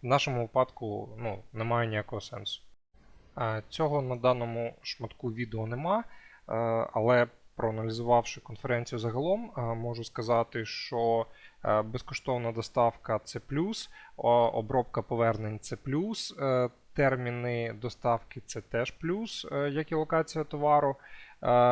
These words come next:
атрибути, такі як матеріали, кольори, там, розміри, це теж дуже великий плюс, е, для того, щоб ваші товари краще продавались в Google.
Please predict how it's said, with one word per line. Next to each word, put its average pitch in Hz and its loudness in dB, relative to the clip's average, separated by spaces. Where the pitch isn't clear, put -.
атрибути, 143 0
такі - -6
як 139 2
матеріали, 123 4
кольори, 123 0
там, 113 -4
розміри, 120 0
це - -10
теж 175 2
дуже 170 -6
великий 170 -2
плюс, 165 -4
е, 135 0
для 131 0
того, 151 2
щоб 131 -8
ваші 139 0
товари 135 0
краще 135 2
продавались 127 0
в 117 -12
Google. 123 0